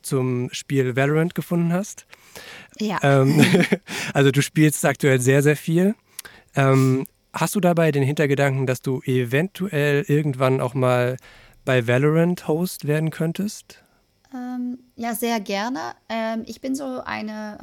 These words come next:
Speaker 2: Host, ähm, es gibt so andere Hosts, zum Beispiel Red Eye, die, ähm, die können alles hosten.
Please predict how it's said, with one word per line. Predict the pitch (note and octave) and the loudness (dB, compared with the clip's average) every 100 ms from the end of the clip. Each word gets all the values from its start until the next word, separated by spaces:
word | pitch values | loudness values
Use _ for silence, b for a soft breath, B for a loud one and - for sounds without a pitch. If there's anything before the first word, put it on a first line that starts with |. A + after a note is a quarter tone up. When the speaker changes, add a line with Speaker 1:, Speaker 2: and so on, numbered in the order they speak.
| G3+ | -12
Speaker 2:
Host, | A3+ A#3+ - - A3+ | -10 -10 -14 -16 -12
ähm, | G3 F#3 F#3 G3 - | -10 -8 -12 -14 -20
es | - | -14
gibt | A3+ | -10
so | - | -4
andere | G3 G3+ G3+ | -4 -2 -4
Hosts, | G3 G3+ | -4 -6
zum | G#3+ | -8
Beispiel | F#3 F#3+ G3 | -8 -8 -8
Red | F#3 F#3 | -8 -6
Eye, | F#3 F3+ F#3 | -6 -6 -8
die, | F#3 F#3 F3+ - | -8 -8 -10 -10
ähm, | F3+ E3+ F3 F#3 B - | -10 -10 -12 -14 B -12
die | |
können | B3 - - | -4 -4 0
alles | G#3 G3+ - | 0 0 -4
hosten. | F3 E3 - - | -6 -6 -10 -14